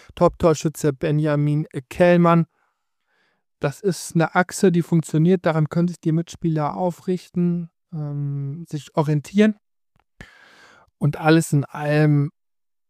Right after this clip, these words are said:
macht es super viel Spaß. Auch die Verpflichtung von Elias Saad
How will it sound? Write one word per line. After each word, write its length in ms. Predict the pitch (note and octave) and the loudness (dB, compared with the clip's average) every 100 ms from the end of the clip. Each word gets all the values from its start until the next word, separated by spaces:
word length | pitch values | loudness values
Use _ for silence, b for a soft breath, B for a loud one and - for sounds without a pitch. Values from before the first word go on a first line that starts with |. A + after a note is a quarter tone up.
| _ _ _ _ _ _ _ _ | _ _ _ _ _ _ _ _
macht 480 | E3 D3+ - - E3+ | -4 -2 -2 -4 -8
es 460 | - - - _ | -10 -14 -20 _
super 240 | - D#3+ D3+ | -10 -4 -4
viel 100 | - | -4
Spaß. 320 | - E3 - | 2 2 2
Auch 160 | D#3+ | -2
die 240 | - F#3+ F#3 | -2 -12 -10
Verpflichtung 500 | - D#3+ F#3 F3+ F#3 | -4 -2 -2 -4 -4
von 180 | - E3 | -2 -2
Elias 420 | D#3 D#3+ E3 D#3 | 0 0 -2 -2
Saad 340 | - F3+ F#3 | -2 0 -2